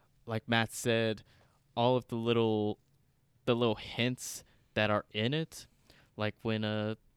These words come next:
the little cattail that's in the doorway of Otokawa's room, all of the characters shown with their interactions with each other and their, uh, you know, their defining feature, like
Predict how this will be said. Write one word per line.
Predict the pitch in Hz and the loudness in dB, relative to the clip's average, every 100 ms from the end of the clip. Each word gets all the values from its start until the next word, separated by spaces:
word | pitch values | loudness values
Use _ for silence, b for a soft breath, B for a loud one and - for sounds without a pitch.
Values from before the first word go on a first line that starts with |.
| _ - | _ -2
the | 117 | 2
little | 120 - | 2 0
cattail | - 117 113 - 120 113 113 | -4 -2 -2 -4 0 2 4
that's | 110 104 - | 2 -2 -2
in | 107 | -2
the | 104 | -2
doorway | 110 107 107 107 110 110 | 0 0 2 2 0 0
of | - 104 101 101 - | -2 -2 0 -2 -4
Otokawa's | 127 120 - 117 113 110 - | -4 -4 -4 -4 -4 -4 -4
room, | 117 123 127 127 - b b b b | -2 -2 -2 -4 -6 b b b b
all | 117 113 120 | 2 2 2
of | - | -2
the | 117 110 110 107 - _ | -6 -4 -4 -8 -12 _
characters | - 131 127 120 117 113 107 110 - - b b b | -4 0 0 -2 -2 -2 -2 -4 -10 -16 b b b
shown | - - 107 | -2 2 2
with | 104 110 | 0 0
their | 104 | 0
interactions | 80 104 101 104 - - | 0 0 2 0 -2 -8
with | 110 | -8
each | 113 - | -8 -2
other | 110 110 107 | 2 2 2
and | 107 98 95 | 0 -4 -2
their, | 98 95 95 - b b b _ _ _ _ | -2 0 -4 -8 b b b _ _ _ _
uh, | 101 | -8
you | 95 104 | -4 -2
know, | 101 | 0
their | 98 101 | 0 -2
defining | 104 104 117 107 104 | -2 -2 0 2 0
feature, | - 113 110 - 131 120 135 - b b b - | -2 -2 -2 -2 -2 -2 -4 -12 b b b -12
like | 104 | -12